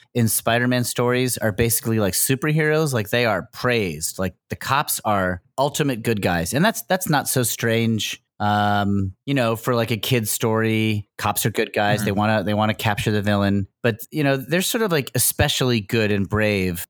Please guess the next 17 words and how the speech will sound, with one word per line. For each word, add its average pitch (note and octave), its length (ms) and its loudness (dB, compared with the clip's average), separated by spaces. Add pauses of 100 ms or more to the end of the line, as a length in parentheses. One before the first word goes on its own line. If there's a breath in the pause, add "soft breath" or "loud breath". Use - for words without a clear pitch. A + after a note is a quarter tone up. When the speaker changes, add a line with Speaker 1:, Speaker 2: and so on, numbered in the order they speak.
Speaker 1:
And A#2+ 100 2
I C#3 120 2
always F#3+ 200 0
thought D#3+ 180 0
it C3+ 60 -2
was, A#2+ 140 0
like, A#2 140 0
a A2 60 2
little A2+ 260 2
naive G#2+ 840 2
and A#2 140 0
very C3 320 0
of A#2+ 260 0
the A2 100 0
sixties G2 600 0
that G2+ 120 0
you, G#2+ 240 2